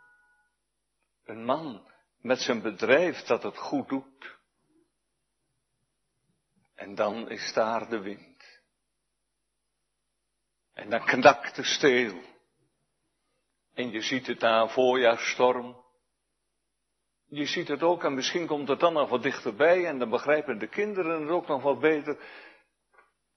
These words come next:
aan een vaas met bloemen die op tafel wordt gezet. Die bloemen zijn afgesneden van hun wortel, en aanvankelijk lijkt het nog wel heel wat.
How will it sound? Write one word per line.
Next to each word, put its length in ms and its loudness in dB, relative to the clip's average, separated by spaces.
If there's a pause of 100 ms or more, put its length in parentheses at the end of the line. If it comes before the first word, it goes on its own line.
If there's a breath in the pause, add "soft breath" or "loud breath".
(680)
aan 220 -4
een 140 -6
vaas 500 -4
met 220 -4
bloemen 420 -2
die 200 -4
op 120 -4
tafel 540 -2
wordt 240 -10
gezet. 440 -14 (1200)
Die 120 -14
bloemen 340 -2
zijn 220 0
afgesneden 920 -2
van 200 -2
hun 160 0
wortel, 460 0
en 100 2
aanvankelijk 640 2
lijkt 280 4
het 160 -2
nog 160 2
wel 160 6
heel 220 4
wat. 380 -2